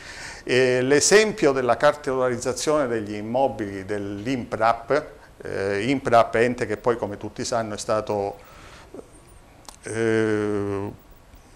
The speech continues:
riunito con l'inps in un unico ente, per cui è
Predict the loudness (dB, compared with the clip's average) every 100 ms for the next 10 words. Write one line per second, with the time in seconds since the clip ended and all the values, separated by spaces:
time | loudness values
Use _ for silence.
0 | -20 -20 -20 -18 -4 0 2 2 2 2
1 | 2 0 -4 -2 -2 -2 -2 -6 -6 -6
2 | -4 -4 2 4 4 2 -4 -6 -6 -6
3 | -4 -8